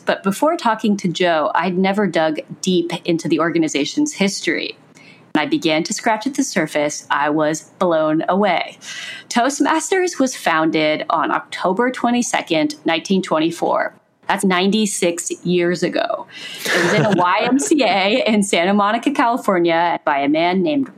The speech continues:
Ralph Smedley. Today, there are more than three hundred and sixty-four thousand paying members around the world. Half of those three hundred sixty-four thousand members,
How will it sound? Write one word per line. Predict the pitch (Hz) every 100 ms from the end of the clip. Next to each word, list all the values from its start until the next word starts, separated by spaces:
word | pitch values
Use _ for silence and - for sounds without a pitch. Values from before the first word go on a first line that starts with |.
| -
Ralph | 156 190 208 -
Smedley. | - - - 170 170 165 - - - _ _ _ _ _ -
Today, | 208 208 220 302 320 - -
there | 202
are | 202 196
more | 202 190
than | 190 160 160 165 - -
three | - 190 196
hundred | 208 254 277
and | 269 262
sixty-four | - 196 - 240 226 202 196
thousand | 196 185 180 196 185 151 175 208 202 - - -
paying | - 185 190 240
members | 185 160 160 151 - 170
around | 165 156
the |
world. | 151 156 151 - - -
Half | - - - 254 285 285
of | 196
those | 180 151 -
three | 180 175
hundred | 170 160
sixty-four | 151 208 - 214 190
thousand | 185 160 165 151
members, | 151 143 147 139 147